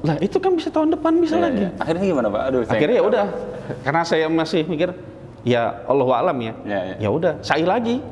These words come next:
Speaker 2: Sa'i.
Speaker 1: Sa'i lagi, Pak. Saya saat itu setiap ada masjid, mau saya ke rumah adik saya, mau kemanapun, saya pasti harus ke masjid.
Speaker 2: Iya, iya, iya.
Speaker 1: Di situ tuh saya mutlak, eh, saya sholat tahiyat masjid mutlak, udah. Saya bilang, "Ya Allah, ini sa'i saya."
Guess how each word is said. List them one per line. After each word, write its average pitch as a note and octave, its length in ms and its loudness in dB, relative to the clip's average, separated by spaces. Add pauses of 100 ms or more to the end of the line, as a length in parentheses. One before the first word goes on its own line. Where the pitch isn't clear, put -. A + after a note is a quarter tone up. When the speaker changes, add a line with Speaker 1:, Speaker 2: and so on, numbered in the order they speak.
Speaker 2:
Sa'i. D3 200 -2 (320)
Speaker 1:
Sa'i D#3+ 240 2
lagi, E3+ 240 0
Pak. D3 280 -4
Saya D3+ 240 0
saat D3+ 200 0
itu - 180 -4 (260)
setiap D3+ 400 0
ada C3+ 200 0
masjid, E3 600 0
mau B2 200 0
saya A2+ 160 0
ke A#2+ 60 -2
rumah A2 220 0
adik G2 160 -2
saya, D3+ 200 2
mau C3+ 120 -4
kemanapun, A#2+ 480 -2 (480)
saya C#3 200 0
pasti D3 200 -2
harus C#3 160 2
ke - 80 -2
masjid. A#2+ 280 0 (160)
Speaker 2:
Iya, G2+ 280 -4
iya, F2 220 -10
iya. - 160 -14 (220)
Speaker 1:
Di A#2 100 -8
situ B2+ 220 0
tuh D3 120 0
saya D3 360 2 (360)
mutlak, C#3 400 -2 (880)
eh, G2+ 540 -2 (260)
saya C3+ 120 -2
sholat A#2 320 0
tahiyat G#2+ 240 0
masjid A2+ 240 -2
mutlak, C3 360 -4
udah. G2 200 -4 (480)
Saya G#2+ 160 -4
bilang, B2+ 160 -2
"Ya D3 80 -2
Allah, F3 140 -4
ini F#3 100 -2
sa'i F3+ 160 -2
saya." C#3+ 320 -4